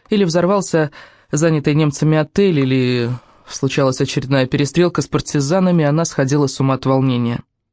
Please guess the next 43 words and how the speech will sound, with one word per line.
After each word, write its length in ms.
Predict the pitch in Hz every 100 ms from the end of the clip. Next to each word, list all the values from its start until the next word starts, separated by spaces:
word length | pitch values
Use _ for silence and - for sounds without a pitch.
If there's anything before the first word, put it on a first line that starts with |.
| _ _ _ _ -
Он 140 | 214
взял 180 | 208 202
её 160 | 190
за 140 | 185 214
руку 180 | 196 180
и 20 |
повёл 280 | 180 180 185
в 80 |
лес. 320 | 170 139 120 - - - - _
В 80 | -
кромешной 520 | - 190 190 180 170
тьме 360 | 160 - 190 180
она 260 | 147 143 143
не 140 | 147
могла 280 | 156 165 185
разглядеть 600 | 147 123 147 156 165 -
ни 140 | 143
спутника, 680 | 139 - 185 160 147 - 139
ни 140 | 131
тропинку 480 | 135 139 135 175 175
под 180 | 156 139
ногами, 480 | 143 135 180 196 185 - - - - -
но 140 | 196 220
Гаэтон 380 | 240 226 277
шагал 480 | 262 202 180 220 214 208
ровно 260 | 214 196
и 120 | 190 170
уверенно, 420 | 185 220 196 185
не 200 | 175 185
зажигая 360 | 170 156 147
фонарика. 640 | 151 165 156 143 131 - 139 - - - _ _ -
Он 180 | 170 151
прожил 400 | - 170 143 139
здесь 260 | 147 135
больше 320 | 139 151 -
года 320 | 147 156 185 143
и 80 |
чувствовал 400 | 135 170 165 147
себя 500 | 139 143 131 139 135
в 80 | 123
лесу 300 | 131 135 143
как 200 | 139 131
дома. 340 | 123 123 123